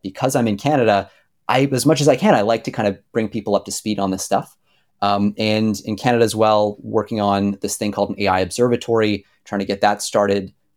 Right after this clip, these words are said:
Um, basically, this is a structure that would look at A I risk through a public policy lens and, uh,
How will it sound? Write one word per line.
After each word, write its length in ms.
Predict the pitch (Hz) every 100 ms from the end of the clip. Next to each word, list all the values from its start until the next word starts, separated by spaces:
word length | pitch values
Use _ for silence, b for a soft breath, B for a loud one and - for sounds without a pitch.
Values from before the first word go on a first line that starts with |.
| -
Um, 300 | 95 90 92
basically, 320 | 107 - 113
this 140 | 101
is 100 | 101
a 60 | 90
structure 580 | - - 110 - - -
that 100 | -
would 200 | 107 95 - _ _ -
look 220 | 123 139
at 160 | 123
A 100 | 113
I 120 | 110 104
risk 460 | 98 101 - - _ _
through 180 | 110
a 40 | 98
public 360 | - 104 104
policy 380 | - 95 107 -
lens 400 | 107 175 190 - _ _ _ _
and, 360 | 98 98 98 98
uh, 300 | 95 92 87